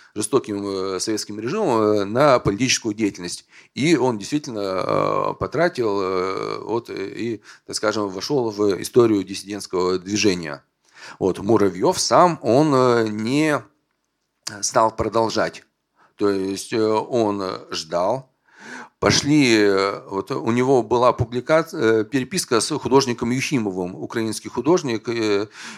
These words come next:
э, Юхимов из Одессы. У него очень интересные иллюстрации, они были потом опубликованы в сборнике, э, в, ну, в двухтомнике «Властелина колец» Григория Грушевского, очень своеобразные. Вот, э, сейчас до сих пор изучается на Западе,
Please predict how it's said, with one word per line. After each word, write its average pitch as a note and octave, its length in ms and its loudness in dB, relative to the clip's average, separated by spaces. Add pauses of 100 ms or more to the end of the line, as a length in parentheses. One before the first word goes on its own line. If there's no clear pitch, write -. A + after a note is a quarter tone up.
(120)
э, G#2 260 6
Юхимов A2 440 -2
из G#2 200 -4
Одессы. G2+ 440 -4
У G#2 80 -2
него A2 200 -2
очень G#2+ 380 -6
интересные G#2 380 -2
иллюстрации, A#2 420 -2
они G#2+ 80 -2
были G#2+ 200 -2
потом G#2 360 -2
опубликованы A2 680 -2
в G2 60 -8
сборнике, A#2 720 -2 (600)
э, G#2+ 60 4
в, A#2+ 260 6
ну, C3+ 200 4
в B2 260 -4
двухтомнике C3+ 480 2
«Властелина A#2 300 -2
колец» C3+ 340 4
Григория A2+ 600 4
Грушевского, A2 640 0
очень G#2 260 -2
своеобразные. G#2 1000 2
Вот, G2 220 -6
э, G#2+ 220 -4
сейчас A2 260 2
до G2+ 120 -12
сих - 140 -8
пор A2+ 420 4
изучается A2 920 0
на A2 160 -2
Западе, A#2 600 2